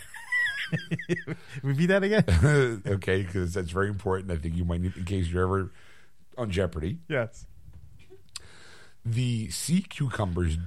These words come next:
Speaker 2: don't fart.
Speaker 1: Right. I got that one, yes.
Speaker 2: But there is, there's a species of pearlfish that live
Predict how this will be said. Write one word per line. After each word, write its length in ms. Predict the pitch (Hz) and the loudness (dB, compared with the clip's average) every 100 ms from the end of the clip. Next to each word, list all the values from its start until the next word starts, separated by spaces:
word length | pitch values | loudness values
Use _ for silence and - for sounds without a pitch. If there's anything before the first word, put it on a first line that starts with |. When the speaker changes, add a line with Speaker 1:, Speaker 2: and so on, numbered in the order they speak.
| 90 | -4
Speaker 2:
don't 260 | - 117 117 | 2 2 2
fart. 380 | - 65 - - - | -4 -6 -6 -12 -12
Speaker 1:
Right. 360 | 127 113 117 123 | -6 -4 -4 -6
I 40 | 110 | -6
got 160 | 113 | -4
that 180 | 117 120 | -2 -4
one, 180 | 117 113 | -2 -4
yes. 300 | 110 110 - | -4 -6 -6
Speaker 2:
But 200 | 113 107 | -4 -4
there 160 | 117 113 | -2 -2
is, 320 | 101 87 82 - | -2 -2 -6 -4
there's 240 | 104 90 | -4 -2
a 60 | 85 | -4
species 800 | - - 147 - 113 101 92 - - | -6 -6 -6 -6 -6 -6 -6 -8 -6
of 220 | 90 82 | -6 -6
pearlfish 760 | - 131 - - - 57 - - | -4 -4 -4 -8 -8 -8 -10 -8
that 180 | - 80 | -8 -4
live 460 | 104 110 90 85 | -2 0 0 -2